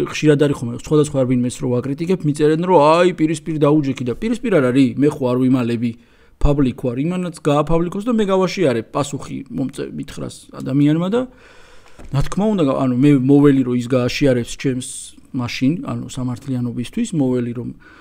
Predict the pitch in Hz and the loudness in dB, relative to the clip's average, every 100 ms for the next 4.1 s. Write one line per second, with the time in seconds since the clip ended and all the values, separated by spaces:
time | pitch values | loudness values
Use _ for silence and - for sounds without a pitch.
0 | - - 135 113 - - - 127 123 123 | -20 -8 -6 -4 -6 -8 -8 -6 -4 -4
1 | 117 113 113 123 120 117 - _ _ - | -6 -10 -10 -8 -8 -10 -14 _ _ -20
2 | - - - - - 135 120 123 120 120 | -20 -16 -14 -10 -6 -2 0 0 0 0
3 | 120 117 120 113 113 120 123 - 123 123 | -2 -2 -4 -4 -6 -4 -4 -4 -6 -6